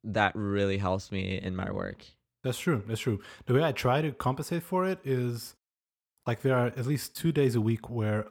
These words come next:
Speaker 2: I have lunch with a couple friends, uh, former coworkers and stuff. So we have, like, Tuesdays, we have lunch at this place. All of us get together, right?
Speaker 1: Nice.
Speaker 2: Um, yeah, every Thursday, like, after work, we all go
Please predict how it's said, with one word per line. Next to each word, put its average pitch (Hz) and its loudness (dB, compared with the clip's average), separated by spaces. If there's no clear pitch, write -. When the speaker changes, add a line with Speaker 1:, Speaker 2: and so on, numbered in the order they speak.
Speaker 2:
I 110 -2
have 104 -6
lunch 101 -4
with 101 -2
a - -16
couple 107 -2
friends, 135 -2
uh, 110 -2
former 104 -2
coworkers 113 -4
and - -12
stuff. 113 -6
So 113 -4
we 110 -4
have, 104 -2
like, 104 -6
Tuesdays, 120 2
we 113 -2
have 104 -4
lunch 104 -2
at 101 -6
this 104 -8
place. 101 -6
All 104 -2
of 98 -4
us 101 -6
get 104 -8
together, 98 -6
right? 101 -8
Speaker 1:
Nice. - -10
Speaker 2:
Um, 101 -2
yeah, 107 2
every 117 2
Thursday, 123 4
like, 110 0
after 117 2
work, 113 4
we 107 4
all 104 4
go 107 -2